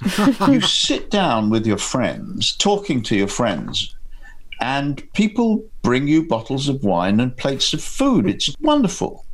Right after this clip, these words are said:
Speaker 2: I love restaurants. Uh, and now, of course, we can't go to restaurants, or, or it's very difficult and it's not so much fun. So that's different. Most important for me,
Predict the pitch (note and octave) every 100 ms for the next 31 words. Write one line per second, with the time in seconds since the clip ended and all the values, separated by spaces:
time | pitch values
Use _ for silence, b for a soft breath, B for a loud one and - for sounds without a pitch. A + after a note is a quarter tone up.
0 | B B B B B - G3+ C4 C#4 A#3+
1 | B2 - - - - - - - B B
2 | B B - C3+ D3+ D#3+ E3 F3 E3+ E3+
3 | - E3+ E3+ C3+ - B2+ A2+ B1+ - -
4 | - - - E2 - F#2 F2 D#2 - G#2+
5 | A2 - - B2 B2 G#2+ A2 A2 - G#2
6 | G2+ F#2 F#2+ - F#2 F2 - E2 D#2 -
7 | D#2+ E2 D2 - B B B B B -
8 | C3 A#2+ A2+ F3+ G3 - C3+ C#3+ - F#3+
9 | C4+ - A#2+ - G#2 F2+ - E2 - -
10 | F#2 G#2 F#2+ D#2+ F#2